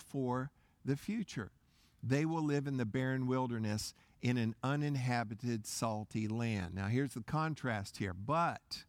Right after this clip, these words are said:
say "but," "but blessed are those who trust in the Lord and have made the Lord their hope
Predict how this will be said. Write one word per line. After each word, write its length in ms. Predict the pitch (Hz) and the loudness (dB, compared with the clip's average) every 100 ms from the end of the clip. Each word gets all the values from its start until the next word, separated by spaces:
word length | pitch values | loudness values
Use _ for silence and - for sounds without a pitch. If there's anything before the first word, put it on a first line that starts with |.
| - | -8
say 220 | - 135 | -2 0
"but," 560 | 117 147 117 - - - - - - - - | 0 0 0 -2 -16 -20 -20 -20 -20 -20 -6
"but 380 | 135 175 151 - 127 | 2 4 4 0 -4
blessed 1000 | 113 139 180 208 117 90 - - - - - _ _ | 0 2 4 4 2 -4 -8 -10 -8 -10 -10 _ _
are 200 | 143 147 | 0 0
those 340 | 131 120 127 - | 0 0 0 2
who 160 | 156 | 0
trust 640 | 156 - 147 131 139 - - | 0 -2 0 2 0 -6 -2
in 420 | 143 123 127 139 - - _ - | 2 2 2 0 -4 -14 _ -4
the 100 | 160 | -2
Lord 460 | 185 208 139 92 - _ _ - | 0 0 0 -2 -10 _ _ -4
and 180 | 123 131 | 0 4
have 200 | 131 117 | 2 2
made 400 | 127 147 170 170 | 0 0 0 -2
the 100 | 165 | -2
Lord 380 | 151 139 135 - | 0 0 0 -4
their 240 | 117 127 117 | -2 -2 -2
hope 560 | - 156 139 113 - | -4 -2 0 -2 -6